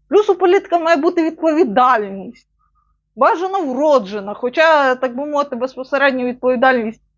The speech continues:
за дії при владі, вона, звісно, має передбачатися законом, і закон має виконуватися, звісно.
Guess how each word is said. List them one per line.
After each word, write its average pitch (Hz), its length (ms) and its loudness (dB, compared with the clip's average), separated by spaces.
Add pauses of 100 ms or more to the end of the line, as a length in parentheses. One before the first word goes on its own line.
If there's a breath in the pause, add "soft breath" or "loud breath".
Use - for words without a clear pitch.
(400 soft breath)
за 226 160 0
дії 247 220 0
при 254 200 2
владі, 294 340 2
вона, 262 240 -2
звісно, 269 320 -6
має 262 180 0
передбачатися 240 800 -4
законом, 269 460 0
і 240 60 0
закон 262 320 0
має 233 160 -2
виконуватися, 202 880 -6
звісно. 220 540 -6